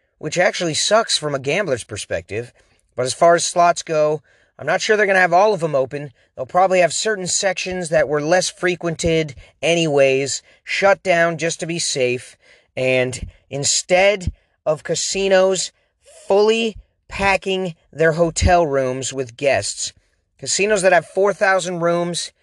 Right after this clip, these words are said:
will only rent out about twelve hundred of them at a time in order to accommodate the twelve hundred people with the most clean and sanitized areas they possibly can, due to the fact that so many employees have been furloughed, laid off, fired, quit, all those things.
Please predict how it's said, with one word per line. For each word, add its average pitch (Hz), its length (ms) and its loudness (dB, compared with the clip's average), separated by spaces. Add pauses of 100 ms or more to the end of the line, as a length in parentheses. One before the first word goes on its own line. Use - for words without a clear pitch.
(200)
will 156 200 -4
only 185 380 0
rent 160 400 0
out 156 200 4
about 147 300 0
twelve 165 380 2
hundred 139 460 -4
of 107 140 -4
them 113 200 -2
at 113 80 0
a 110 60 -2
time 104 540 -4 (440)
in 135 140 -4
order 165 320 4
to 170 200 -2
accommodate 160 640 0
the 151 100 -12
twelve 170 280 2
hundred 175 220 0
people 156 320 -4
with 151 160 -2
the 165 160 -4
most 160 380 -2
clean 180 340 -2
and 160 120 -2
sanitized 156 800 0
areas 143 400 2
they 123 120 -2
possibly 143 520 -2
can, 123 460 -2 (480)
due 170 180 4
to 175 60 -2
the 151 100 2
fact 143 360 2
that 135 120 -4
so 160 340 -4
many 151 220 -2
employees 143 600 -2
have 135 80 -4
been 127 160 -2
furloughed, 131 640 4
laid 123 240 2
off, 120 240 2
fired, 120 480 0
quit, 110 360 -2
all 101 200 -2
those 104 220 -4
things. 113 380 -6